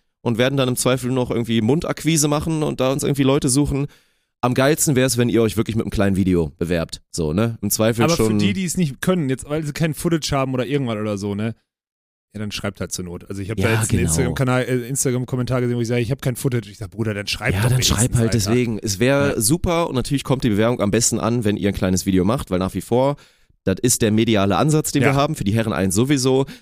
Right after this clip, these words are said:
Speaker 1: Wenn ihr da so kamerascheue Ingos seid, die wirklich am liebsten nie irgendwo
Speaker 2: Gute
Speaker 1: zu sehen sein
Speaker 2: Namenswahl, sehr
Speaker 1: wollt,
Speaker 2: gut. Sehr gute
Speaker 1: ja,
Speaker 2: Namenswahl.
Speaker 1: dann
Speaker 2: Ja.
Speaker 1: seid ihr nicht gemacht für die Herren eins. Tut mir leid. Ihr müsst da schon Bock drauf haben, dass man im Zweifel da auch alles sieht und alles mitbekommt mit unserem Konzept mit Pressekonferenzen und Bumsfallera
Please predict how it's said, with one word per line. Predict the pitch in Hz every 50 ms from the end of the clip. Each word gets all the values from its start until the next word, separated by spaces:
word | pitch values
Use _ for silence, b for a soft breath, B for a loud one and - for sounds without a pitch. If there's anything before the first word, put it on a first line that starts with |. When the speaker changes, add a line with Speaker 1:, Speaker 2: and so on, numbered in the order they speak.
| B
Speaker 1:
Wenn | - 101
ihr | 110 101
da | - 107 117 120
so | 101 113 113 113
kamerascheue | - - 123 123 135 135 117 117 117 113 - - 120 120 120 120 120 117 117 113 117 113 b b b b b b _ _ -
Ingos | 143 160 156 156 151 151 -
seid, | 151 147 156 151 147 - -
die | 127 123 110
wirklich | 123 - - 127 127 127 - - -
am | 110
liebsten | 110 131 139 - - 131 123 117
nie | 120 139 165 175
irgendwo | 160 113 131 139 143 - 143
Speaker 2:
Gute | 175 175
Speaker 1:
zu | 196 180
sehen | 156 151 156 160 156
sein | 135 143 143 143 139
Speaker 2:
Namenswahl, |
sehr | 131 143
Speaker 1:
wollt, | 139 -
Speaker 2:
gut. | 165 190 - - - _ _
Sehr | 110 117
gute | 135 156
Speaker 1:
ja, | 104 127
Speaker 2:
Namenswahl. | 143 143 165 - 160 156 190 240 -
Speaker 1:
dann | - 107 123
Speaker 2:
Ja. | 151 135
Speaker 1:
seid | 104 110 123 135 - -
ihr | 120 113
nicht | 123 135 135 -
gemacht | - 113 113 120 - -
für | - 117
die | 110 104
Herren | 107 107 107 95
eins. | 92 92 90 85 - -
Tut | - - -
mir | - 113
leid. | 104 98 92 87 - -
Ihr | - 104
müsst | 135 156 -
da | 151 -
schon | - 117 101
Bock | 120 - -
drauf | - 143 139 135 -
haben, | 143 135 127 131 135 131 131 b b b b b _
dass | 120 113 -
man | 127 117
im | 113
Zweifel | - - - 113 123 131 127 117
da | 120 117
auch | - - 110 113 - -
alles | - 117 117 107 -
sieht | 107 127 - -
und | -
alles | - 107 113 101
mitbekommt | 117 123 - - - - - 113 113
mit | 107
unserem | 107 104 104 104
Konzept | - - 107 - - 117 - -
mit | 107 -
Pressekonferenzen | - - 117 113 120 - 123 110 110 110 92 101 107 110 - 104
und | 92 98 92
Bumsfallera | - - - - - - 113 117 113 104 110 113 113